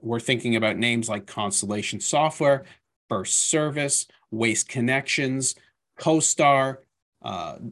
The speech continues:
Microsoft. There's just so many examples of companies in your portfolios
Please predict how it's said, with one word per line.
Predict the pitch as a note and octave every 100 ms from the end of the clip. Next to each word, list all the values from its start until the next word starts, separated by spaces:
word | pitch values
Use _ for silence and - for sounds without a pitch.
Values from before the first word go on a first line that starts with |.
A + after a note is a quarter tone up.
| - -
Microsoft. | B2 C#3+ D3+ D3+ E3 C#3+ C#3 -
There's | C#3+ D3
just | E3+ E3 -
so | - F3
many | G#3+ A3+ F#3+
examples | C3 C#3 D3+ - A#2 A#2
of | - A2+ A2+
companies | - C#3+ C#3 C3 B2 A#2 -
in | B2
your | A#2+ A#2
portfolios | - B2 A#2 D3 C#3 A#2+ G#2+ A2